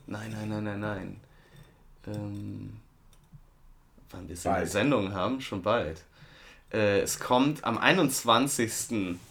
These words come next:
Speaker 1: Am einundzwanzigsten, äh, September kommt's raus, glaub ich.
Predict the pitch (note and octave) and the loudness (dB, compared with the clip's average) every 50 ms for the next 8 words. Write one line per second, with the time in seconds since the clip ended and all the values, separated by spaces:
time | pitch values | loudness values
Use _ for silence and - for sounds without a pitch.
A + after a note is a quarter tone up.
0 | - - - - - - C#3+ B2+ - - C#3+ D3 E3 F#3+ D#3 D3 C#3+ C3+ - - | -20 -20 -14 -8 -4 -4 -4 -2 -2 0 2 2 4 4 4 4 2 2 -2 -2
1 | - B2+ B2 C3+ D#3 E3+ F#3 - - - A#2 A#2 A2+ - - - - G2+ G2 G2+ | 2 4 4 4 4 2 -2 -4 -6 -6 -6 -6 -6 -8 -10 -10 -10 -8 -8 -8
2 | G2 F#2 - - - A2 A2+ A2 A2 A2 G#2+ A2 A2 A2 A2 A2 A2 G#2+ G#2+ A2 | -8 -8 -8 -4 0 2 2 2 2 2 2 2 2 2 2 2 2 0 0 -2
3 | A2 - - - D3 D3 D#3 - - - - G#2+ G2+ G2+ G2 - - - G2+ F#2 | -6 -4 -4 -2 -2 0 0 0 -2 -2 -2 -4 -6 -6 -6 -10 -12 -10 -6 -4
4 | G2 G#2+ C3 D3 D3+ - - - - - - - - - - - - - - - | -2 -2 -2 -2 -4 -8 -14 -18 -20 -20 -20 -20 -20 -20 -20 -20 -20 -20 -20 -20
5 | - - - - - - G#2+ G#2+ A2 A2 A#2+ C#3+ E3+ - - - | -20 -20 -20 -10 -4 -2 0 0 0 0 -2 -4 -6 -8 -10 -16